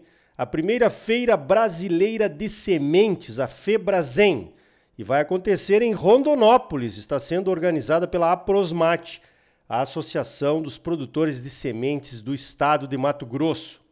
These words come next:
Pra falar sobre esse assunto, eu chamei o Jefferson Aroni, ele é o diretor executivo da Aprosmate,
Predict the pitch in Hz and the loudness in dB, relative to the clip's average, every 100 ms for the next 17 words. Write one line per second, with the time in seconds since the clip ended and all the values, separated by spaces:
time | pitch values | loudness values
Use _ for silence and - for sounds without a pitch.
0 | - 190 208 214 220 180 170 175 180 185 | -2 4 4 4 4 4 2 0 -2 0
1 | 202 - 175 180 185 185 151 156 165 117 | 0 -2 -2 0 0 2 0 2 2 2
2 | 156 156 156 123 165 151 127 160 160 117 | 0 0 -6 -6 -4 -2 0 2 2 2
3 | 135 135 143 127 156 135 170 147 127 - | -2 -2 -4 -2 -2 -2 -4 -6 -10 -2
4 | 240 220 120 113 156 135 180 190 190 - | 0 2 -2 -2 -4 -2 2 2 0 -12